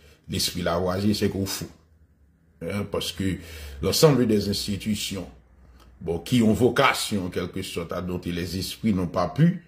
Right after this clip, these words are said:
à dompter mon esprit, mais parce que, en quelque sorte, c'est, c'est un petit individu qui a pensé, capable de venir pour dompter l'esprit. Écoutez, j'ai, moi, je prends ça pour mon besoin, hein,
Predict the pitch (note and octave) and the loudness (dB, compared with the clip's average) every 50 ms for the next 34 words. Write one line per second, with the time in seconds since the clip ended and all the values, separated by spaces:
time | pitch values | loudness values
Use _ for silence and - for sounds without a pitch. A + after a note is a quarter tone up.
0 | _ _ _ _ _ _ _ _ _ _ _ _ _ _ _ - - D#2+ D#2+ E2+ | _ _ _ _ _ _ _ _ _ _ _ _ _ _ _ -12 -6 -4 -2 -2
1 | E2+ F2 F2 - - C3 A2 G#2 G2+ G2 F#2+ F#2 - - - C#3+ A2 G#2 F2+ E2+ | 0 -2 -2 2 4 6 6 6 4 2 0 -4 -4 -4 -2 0 2 2 0 0
2 | E2+ F#2+ F#2 - - F2 E2+ D#2+ - A2 A2+ F#2+ F2 E2+ F2 E2+ E2+ D#2 F2 F2+ | 0 0 -2 -2 -4 -6 -6 -4 -2 0 0 0 0 0 -2 -4 -4 -4 -6 -8
3 | F2 - B2+ A#2+ A2 - - F#2+ E2+ - - F2+ - - F2+ F2+ F2+ F2+ - A#2+ | 0 4 4 4 4 4 -2 -6 -6 -6 -8 -8 -8 -6 -4 -6 -6 -6 -4 -2
4 | B2 B2 G#2+ G#2 A2 A2 G#2+ G#2+ G2+ F#2+ E2+ E2+ F#2+ G#2+ B2 D3+ D#3 - - _ | 0 0 0 0 0 2 2 2 2 0 -2 -4 -2 -2 -2 -4 -6 -8 -12 _
5 | _ _ _ _ _ _ _ - F2+ D#2 - F2+ F2+ F#2+ F#2+ F#2+ - - A2+ G#2+ | _ _ _ _ _ _ _ -10 -4 0 2 2 2 2 -2 -4 -4 -2 0 0
6 | G2+ F#2+ F#2+ E2+ F#2 F2+ F2+ F2 F2+ F#2+ G#2 G#2+ F2 F#2+ F2+ F2+ F2+ F#2 F2 - | 0 0 0 0 0 0 0 -2 -2 0 0 0 0 0 -2 -4 -4 -4 -2 0
7 | A#2+ G#2+ G2 F#2+ - - - - C#3 G#2+ - - - _ _ _ _ _ _ _ | -2 -2 -2 -4 -6 -6 -4 -2 0 0 -2 -4 -8 _ _ _ _ _ _ _
8 | _ _ - E2+ D#2 D#2 D#2 C#2+ - - _ _ - - D2+ D#2 E2 E2+ E2 E2 | _ _ -18 -18 -14 -14 -14 -14 -16 -18 _ _ -18 -14 -12 -10 -8 -6 -4 -4
9 | E2+ E2 D#2+ D2+ - - - - - - - - _ _ - E2+ F2 F#2+ G2+ F#2+ | -4 -4 -4 -6 -8 -12 -20 -20 -20 -20 -20 -20 _ _ -6 -2 0 0 0 0
10 | - G#2+ G#2 - - F#2 E2+ E2 F#2 F2+ F#2 F#2 F#2 F2 E2+ E2 E2+ E2 E2 - | 0 -2 0 0 0 0 0 0 -2 -2 0 0 -2 -2 -2 -4 -4 -4 -4 -6